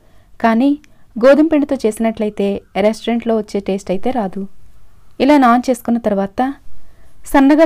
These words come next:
తురిమిన వెల్లుల్లి ముక్కలు కొన్ని, కలోంజీ గింజలు కొన్ని, కొద్దిగా కొత్తిమీర వేసి ఇదంతా చక్కగా అంటుకునేలా ఒకసారి చపాతీ కర్రతో ఒత్తి ఇలా చేతిలోకి తీసుకోవాలి. ఇప్పుడు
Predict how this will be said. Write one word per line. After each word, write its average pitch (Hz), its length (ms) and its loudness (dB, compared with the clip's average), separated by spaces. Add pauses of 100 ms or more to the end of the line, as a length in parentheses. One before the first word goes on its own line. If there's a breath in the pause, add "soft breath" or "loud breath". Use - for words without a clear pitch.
తురిమిన 240 300 2 (360)
వెల్లుల్లి 220 320 2
ముక్కలు 214 340 -2
కొన్ని, 208 240 -2 (540)
కలోంజీ 262 440 4
గింజలు 220 320 -2
కొన్ని, 202 240 -2 (240)
కొద్దిగా 208 340 0
కొత్తిమీర 208 420 -4
వేసి 196 300 -6 (500)
ఇదంతా 262 320 2 (100)
చక్కగా 226 360 -2
అంటుకునేలా 208 560 -2 (340)
ఒకసారి 294 400 2
చపాతీ 226 400 2
కర్రతో 220 280 0 (100)
ఒత్తి 254 240 -4 (280)
ఇలా 254 220 2
చేతిలోకి 208 420 -2
తీసుకోవాలి. 196 540 -4 (520)
ఇప్పుడు 220 240 2